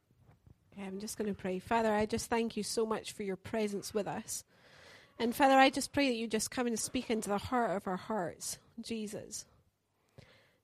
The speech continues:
Jesus, I also break off any spirit of religion in this place. I just break it off now in Jesus' name.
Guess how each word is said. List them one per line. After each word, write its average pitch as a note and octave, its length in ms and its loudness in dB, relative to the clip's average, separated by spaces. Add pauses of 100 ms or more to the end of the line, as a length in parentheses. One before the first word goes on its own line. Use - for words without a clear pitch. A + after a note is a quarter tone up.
Jesus, A#3+ 300 2
I A3+ 140 4
also C#4 340 2
break A#3 440 2
off A3 280 -2
any A3 240 -2
spirit G#3+ 380 -2
of G3 140 -6
religion G#3 480 0
in G#3 120 -2
this G#3 200 -4
place. - 480 -8 (760)
I G3+ 120 0
just G#3 200 -4
break A#3 180 4
it - 80 -2
off G3+ 260 0
now A3 140 2
in G#3 180 0
Jesus' G#3 440 -2
name. G#3 360 -4